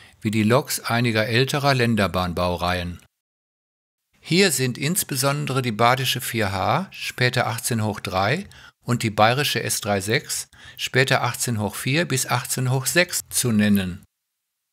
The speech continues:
Die hohe Leistungsfähigkeit dieser Länderbahnloks rührt nicht zuletzt von ihren Vierzylinder-Verbundtriebwerken her.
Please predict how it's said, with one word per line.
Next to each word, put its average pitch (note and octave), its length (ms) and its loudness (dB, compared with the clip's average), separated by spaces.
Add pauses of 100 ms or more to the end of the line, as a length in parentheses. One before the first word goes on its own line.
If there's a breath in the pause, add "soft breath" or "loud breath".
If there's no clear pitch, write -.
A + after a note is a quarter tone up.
(960)
Die A#2 140 0
hohe D#3+ 260 0
Leistungsfähigkeit A2+ 1120 -2
dieser C#3 220 2
Länderbahnloks A2 920 2
rührt A#2+ 340 -2
nicht C3+ 220 -2
zuletzt B2+ 420 -2
von B2+ 200 -4
ihren B2 200 0
Vierzylinder-Verbundtriebwerken C3 1800 -2
her. F#2+ 400 -4